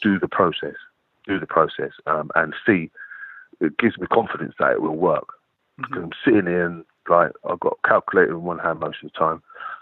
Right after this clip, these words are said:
Speaker 1: calculating different permutations, and, and from what I've witnessed so far, um, I can see how it can be ramped up, um,
Speaker 2: Yeah.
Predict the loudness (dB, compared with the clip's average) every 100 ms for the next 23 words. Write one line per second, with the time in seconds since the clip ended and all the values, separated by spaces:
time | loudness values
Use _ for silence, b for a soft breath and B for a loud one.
0 | B 0 0 0 -2 -2 -8 -12 _ -2
1 | 0 0 0 0 -4 -12 -18 -20 _ b
2 | b _ -2 0 0 -4 -6 -4 0 4
3 | 4 4 2 0 0 -2 2 4 6 6
4 | 0 _ _ _ _ _ -6 -6 -10 -10
5 | -10 -8 -14 -10 -4 -2 0 0 -2 0
6 | -2 -2 -4 -4 -4 -6 -6 -6 -10 _
7 | _ _ _ _ _ _ _ _ _ _
8 | -12 -12 -14 -20 _ _ _ -16 -16 -18